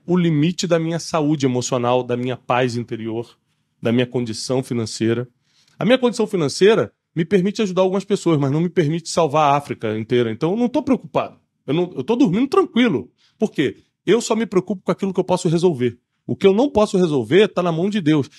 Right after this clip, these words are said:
Então, co-, a gente começa a ser abusado, Fábio, quando a gente quer dar mais do que Deus nos pediu, quando a gente quer dar mais do que tem, ou quando a gente deixa alguém, é,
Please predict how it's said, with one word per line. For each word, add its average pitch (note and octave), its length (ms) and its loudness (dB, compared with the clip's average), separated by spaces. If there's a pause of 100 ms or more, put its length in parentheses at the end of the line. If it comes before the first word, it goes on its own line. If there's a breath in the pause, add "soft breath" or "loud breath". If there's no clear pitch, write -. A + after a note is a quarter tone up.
(140 soft breath)
Então, C#3+ 180 0
co-, - 240 -6
a D#3+ 100 4
gente A#3 200 -4
começa G#3 320 -2
a F3 40 -8
ser - 100 -2
abusado, C#3+ 500 0
Fábio, - 240 -6
quando D3+ 140 -2
a F3+ 40 2
gente E3+ 140 -8
quer F3 300 -2
dar D#3 320 0
mais E3 240 0
do G3+ 60 -6
que - 100 -10
Deus F3+ 180 0
nos F#3 120 -2
pediu, B2 400 -6 (280 soft breath)
quando D#3+ 120 0
a F#3+ 40 2
gente F3+ 80 -10
quer F#3 140 -2
dar D#3+ 160 2
mais D#3+ 240 -2
do F3 60 -12
que F#3+ 120 -8
tem, D3 340 0 (160 soft breath)
ou E3 140 -2
quando G3+ 180 0
a G3+ 60 2
gente G3+ 180 -6
deixa F#3 320 0
alguém, F3 800 2 (720)
é, D3+ 380 4